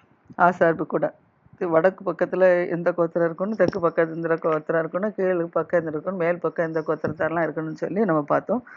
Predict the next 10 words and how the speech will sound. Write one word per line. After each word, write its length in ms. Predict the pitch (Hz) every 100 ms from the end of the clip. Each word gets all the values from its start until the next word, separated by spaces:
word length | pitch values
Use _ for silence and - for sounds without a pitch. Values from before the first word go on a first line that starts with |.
| - -
மூன்று 280 | 190 196 170
மூன்று 220 | 165 170
கோத்திரங்களா 580 | 170 160 160 160 160 170
பிரிக்கப்பட்டிருந்ததை 800 | 190 165 160 160 156 160 151 160
பார்த்தோம். 440 | 165 160 147 196 240
அடுத்தபடியாக 680 | 185 165 160 - 160 170
அந்த 200 | 240 196
மூன்று 300 | 170 170 165
மூன்று 240 | 156 160 165
கோத்திரத்திலையும் 640 | 160 147 160 156 190 269